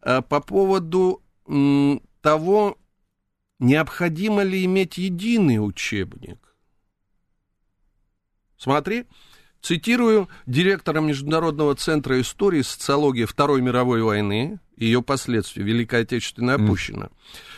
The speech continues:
Speaker 1: А, есть такой некий, э, я у-,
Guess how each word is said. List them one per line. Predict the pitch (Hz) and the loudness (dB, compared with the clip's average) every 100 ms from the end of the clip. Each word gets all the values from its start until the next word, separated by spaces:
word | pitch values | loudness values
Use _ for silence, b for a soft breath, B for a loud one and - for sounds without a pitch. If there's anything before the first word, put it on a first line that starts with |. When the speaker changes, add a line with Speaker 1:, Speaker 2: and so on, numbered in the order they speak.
| B B - | B B -8
Speaker 1:
А, | 104 104 104 104 | -2 2 2 0
есть | - - 135 135 | 0 2 2 2
такой | - 107 113 | -2 -4 -2
некий, | 107 113 117 107 110 104 113 - | -2 -2 -4 -4 -4 -4 -4 -8
э, | 104 104 98 - - | -8 -8 -10 -14 -6
я | 110 113 | 0 0
у-, | 110 - - | 0 -6 -14